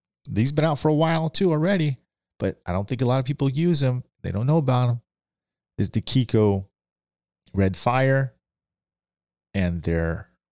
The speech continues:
root beer and their ice taps or tap down tips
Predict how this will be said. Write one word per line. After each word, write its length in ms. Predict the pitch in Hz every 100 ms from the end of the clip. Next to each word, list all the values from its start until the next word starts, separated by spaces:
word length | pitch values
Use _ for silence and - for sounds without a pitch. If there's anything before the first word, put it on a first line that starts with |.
| _
root 180 | 117 135
beer 340 | 135 131 127 -
and 240 | 95 87 82
their 380 | 85 82 - - -
ice 340 | 104 107 -
taps 540 | - 80 - - - - _
or 140 | 90
tap 300 | 80 - -
down 340 | - 87 85 82 -
tips 500 | - - - -